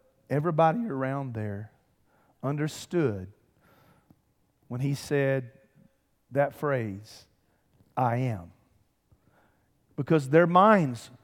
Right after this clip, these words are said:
wander back to a desert and an experience with Moses and a burning bush. And Moses asked God,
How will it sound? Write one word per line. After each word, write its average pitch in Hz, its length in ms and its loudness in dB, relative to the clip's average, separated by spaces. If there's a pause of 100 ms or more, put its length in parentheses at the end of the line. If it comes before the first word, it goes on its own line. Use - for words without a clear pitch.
(260)
wander 180 440 2
back 170 680 6 (920)
to 165 140 4
a 151 60 6
desert 143 680 6 (1200)
and 151 140 0
an 147 80 -2
experience 160 880 2
with 135 140 -4
Moses 156 560 4
and 135 120 -2
a 127 60 -4
burning 180 380 0
bush. 151 380 4 (920)
And 151 180 2
Moses 185 600 6 (160)
asked 214 400 6 (840)
God, 165 500 8